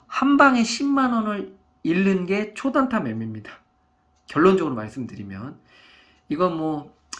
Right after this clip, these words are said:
만약에 정말 해보고 싶다, 내가 주린인데 나 초단타 정말 자신 있다 이러면 해보시는데 말리진 않겠어요. 근데 해보시는데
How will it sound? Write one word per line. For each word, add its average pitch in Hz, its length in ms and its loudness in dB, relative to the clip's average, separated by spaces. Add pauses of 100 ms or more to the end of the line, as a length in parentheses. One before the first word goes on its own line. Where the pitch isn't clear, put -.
(640)
만약에 190 380 2
정말 156 800 -2 (100)
해보고 233 320 2
싶다, 127 440 -6
내가 143 140 -4
주린인데 156 480 -8
나 135 120 -6
초단타 240 380 -4
정말 151 280 -8
자신 139 320 -10
있다 143 140 -8
이러면 123 600 -6 (640)
해보시는데 123 1120 -2 (360)
말리진 151 360 0
않겠어요. 110 720 -6
근데 117 500 -8
해보시는데 127 880 -10